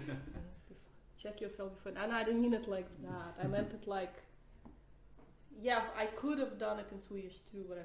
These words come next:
felt like I didn't have the, I mean, I could not have done my Russian mafia jokes in Swedish. That would not have worked.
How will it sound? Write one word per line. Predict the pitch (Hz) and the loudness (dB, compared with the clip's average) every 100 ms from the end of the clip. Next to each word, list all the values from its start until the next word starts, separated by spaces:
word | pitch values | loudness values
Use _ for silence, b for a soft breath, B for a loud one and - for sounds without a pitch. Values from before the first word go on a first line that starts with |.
| 170 | -8
felt | 190 175 | -10 -8
like | 170 165 | -12 -12
I | 175 | -12
didn't | 180 175 - | -12 -14 -10
have | 180 170 - | -12 -12 -12
the, | 180 185 - - - | -10 -10 -12 -4 0
I | |
mean, | 254 247 | 2 4
I | 240 | 2
could | 277 254 | 2 2
not | 262 240 | 2 2
have | 208 190 | 0 -2
done | 185 180 | -4 -4
my | 175 | -6
Russian | 170 175 185 | -8 -8 -12
mafia | 175 165 - 170 165 | -14 -14 -14 -14 -12
jokes | 175 170 - | -14 -16 -18
in | |
Swedish. | 160 185 175 - | -16 -16 -16 -6
That | 202 202 | 0 0
would | 190 180 | -2 -8
not | 175 | -10
have | 165 160 | -12 -12
worked. | 165 - | -12 -14